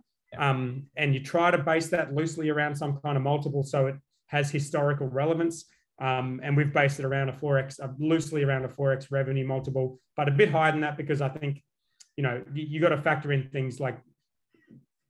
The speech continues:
Speaker 2: the value of the brand, the growth of the business, um,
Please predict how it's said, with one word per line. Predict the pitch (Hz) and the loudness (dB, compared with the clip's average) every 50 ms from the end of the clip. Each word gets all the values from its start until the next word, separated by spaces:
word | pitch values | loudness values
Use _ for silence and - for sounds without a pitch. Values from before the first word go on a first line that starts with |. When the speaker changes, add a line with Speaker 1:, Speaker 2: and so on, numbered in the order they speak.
| _ - | _ -14
Speaker 2:
the | 127 | -4
value | 113 139 143 147 156 156 147 | 2 4 4 6 4 4 2
of | 135 139 - | 0 0 -2
the | 131 - | -6 -6
brand, | - 131 131 127 131 131 131 131 123 | -2 -2 -2 0 0 -2 -4 -4 -6
the | 123 117 | -6 -2
growth | 131 139 147 143 143 | 0 2 2 2 0
of | - | -2
the | - 120 | -6 -6
business, | 113 123 120 127 127 123 120 - - - - _ _ _ _ _ _ _ _ _ _ _ _ - | -6 -6 -6 -8 -10 -12 -12 -14 -18 -20 -20 _ _ _ _ _ _ _ _ _ _ _ _ -10
um, | 135 123 120 120 120 117 113 123 | -6 -6 -4 -4 -4 -6 -6 -8